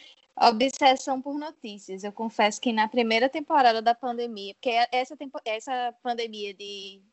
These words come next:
essa quarentena, né? Que a gente achava que ia ser quarenta dias e tá oito meses aí. É, no começo, eu era obcecada pelas notícias. Eu acho que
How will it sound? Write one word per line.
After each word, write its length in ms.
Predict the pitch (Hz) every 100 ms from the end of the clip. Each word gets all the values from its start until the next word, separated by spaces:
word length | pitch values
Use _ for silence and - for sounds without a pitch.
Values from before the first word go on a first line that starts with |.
| - -
essa 260 | 202 226
quarentena, 600 | 240 247 247 294 240 202 190
né? 200 | 214 320 _ _ _
Que 100 | -
a 40 | 220
gente 200 | 214 202
achava 280 | 214 196
que 140 | 202 208
ia 60 |
ser 140 | 202 202
quarenta 440 | 214 196 226 226
dias 320 | 196 202 196 202
e 160 | 196 - _ _ _
tá 280 | 214 196 185
oito 260 | 202 240 214
meses 360 | 208 196 185
aí. 380 | 185 185 226 262 _ _ _ _ _ _ _ _ -
É, 680 | 214 208 202 208 202 196 190
no 120 | 208
começo, 800 | - 262 240 226 226 247 254 -
eu 320 | 240 226 226
era 200 | 226 220
obcecada 600 | 233 262 - 311 277 247
pelas 300 | 269 262 254
notícias. 460 | 269 285 254 226 226
Eu 100 | 240
acho 220 | 233 240
que 400 | - 294 285 269